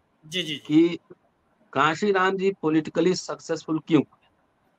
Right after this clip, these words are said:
Speaker 2: और ये फुल फ्लेजेड successful अभी भी नहीं कह रहा हूं मैं, क्योंकि उन्होंने politically लोगों को जोड़ा,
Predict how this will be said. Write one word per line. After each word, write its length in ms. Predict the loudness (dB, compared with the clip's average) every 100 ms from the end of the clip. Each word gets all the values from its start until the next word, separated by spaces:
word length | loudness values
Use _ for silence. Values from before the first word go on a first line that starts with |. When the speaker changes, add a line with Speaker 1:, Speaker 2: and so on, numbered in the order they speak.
| _ _ _ _ _ _ _ 2
Speaker 2:
और 140 | 4
ये 60 | 2
फुल 260 | 2 0
फ्लेजेड 380 | 4 4 6 4
successful 440 | 0 -4 -4 4
अभी 200 | 4 4
भी 100 | 2
नहीं 200 | 4 4
कह 140 | 2 -2
रहा 100 | -4
हूं 80 | -12
मैं, 100 | -18 _ _ _ _ _ _ _ _ _ _ _
क्योंकि 520 | 6 8 6 0 -2 -4 0
उन्होंने 280 | 2 4
politically 880 | 2 _ 4 4 6 2 4 4 6
लोगों 320 | 8 8 8
को 120 | 4 4
जोड़ा, 320 | 4 2